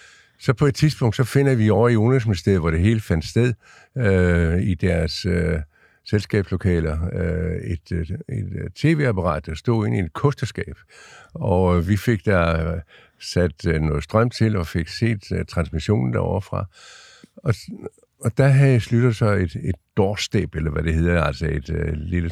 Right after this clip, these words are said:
pressemøde, og siger, at nu vil han gå til dronningen. Og der husker jeg, Anne Birgitte Lundholdt og jeg, vi stod der i døråbningen, øh, og så det der, og hun vender sig om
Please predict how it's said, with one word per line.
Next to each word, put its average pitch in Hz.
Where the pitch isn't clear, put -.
pressemøde, 90
og 101
siger, 95
at 104
nu 107
vil 98
han 98
gå 104
til 92
dronningen. -
Og 107
der 113
husker 127
jeg, 98
Anne 87
Birgitte 87
Lundholdt 101
og 92
jeg, 90
vi 113
stod 113
der 113
i 104
døråbningen, 101
øh, 104
og 80
så 139
det 104
der, 98
og 92
hun 92
vender 101
sig 98
om 101